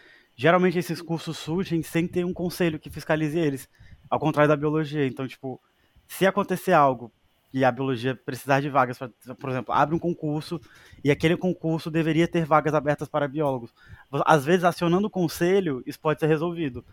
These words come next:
Se abre um concurso, por exemplo, com, que deveria ter vagas pra biotecnologistas e, e não tenha, não tem conselho pra acionar. Então, eles também acabam ficando com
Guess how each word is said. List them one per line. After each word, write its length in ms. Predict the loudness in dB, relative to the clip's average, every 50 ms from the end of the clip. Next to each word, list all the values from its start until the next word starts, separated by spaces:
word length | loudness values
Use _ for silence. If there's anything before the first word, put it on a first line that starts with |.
| _ -20 -20 -18 -16 -16
Se 200 | -12 -2 4 6
abre 180 | 6 6 6 2
um 80 | -2 -2
concurso, 580 | -2 -4 -6 -4 -4 -4 -4 -4 -4 -8 -14
por 140 | -10 -6 -4
exemplo, 380 | -4 -2 -2 -4 -6 -6 -10 -12
com, 240 | -8 -6 -6 -6 -6 -10
que 120 | -8 -4 0
deveria 300 | 0 2 2 4 2 2
ter 160 | 2 2 4
vagas 300 | 4 4 4 2 0 -2
pra 180 | -2 -2 -2 -2 -6 -16 -12
biotecnologistas 920 | -8 -8 -6 -6 -4 -4 -4 -4 -2 -4 -4 -4 -6 -8 -8 -10 -14 -14 _ _ -20 -20 -20 -20 -20 -20 -20 -18 -18 -18 -16 -12
e, 520 | -8 -4 -2 -2 0 0 0 0 -2 -4 -4
e 100 | -6 -2
não 180 | -2 0 -2 -2
tenha, 500 | 0 0 2 2 2 4 2 2 0 -2 _ _ _ _ _ -20 _ _ _ -6
não 140 | -6 -4
tem 120 | -4 -4 -6
conselho 400 | -4 -4 -4 -2 -2 -4 -4 -4
pra 140 | -4 -6 -6
acionar. 440 | -6 -4 -6 -6 -6 -8 -10 -12 -14
Então, 320 | -12 -8 -6 -6 -6 -4 -4
eles 180 | -2 -2 -2 -2
também 280 | 0 0 0 2 2 2
acabam 360 | 2 2 2 2 2 2 -2
ficando 420 | -6 -6 -2 0 0 0 0 -2
com 160 | -6 -10 -12